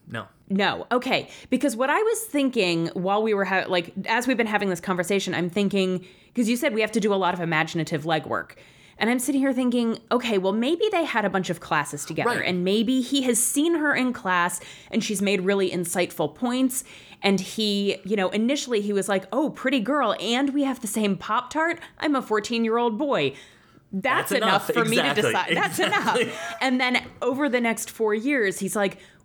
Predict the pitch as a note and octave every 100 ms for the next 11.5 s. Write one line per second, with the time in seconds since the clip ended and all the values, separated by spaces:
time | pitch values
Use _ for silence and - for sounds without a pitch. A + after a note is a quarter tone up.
0 | - C4+ A#3+ G3+ A#3 G3+ - A3+ G#3+ A3
1 | F#3+ F3 F#3+ A3 A3 - G3 F3 E3+ -
2 | E3+ E3+ E3+ D#3+ - - - - - G3
3 | A#4 - A#3 G#3+ - F3+ E3 A#3 A#3 A2+
4 | - - - G2 - _ _ B3+ F4+ G#4
5 | C#4+ B3 - - - - C4 G#3 G3 B3
6 | D4+ D4+ G#3 G#3+ G#3+ G#3 A3 B3 D#4+ G4
7 | A3+ E3+ C3 G#2 F#2+ - - D#4+ E4+ A#3
8 | A3+ A#3+ - - - - - C#4 D4 D4+
9 | - G3+ A3 G3+ F#3 G3+ D#3+ G3+ G#3+ A#3+
10 | - A3 F#3+ F#3+ F#3 F#3 F3 F3 F#3 F#3
11 | - - D#4+ F3+ E3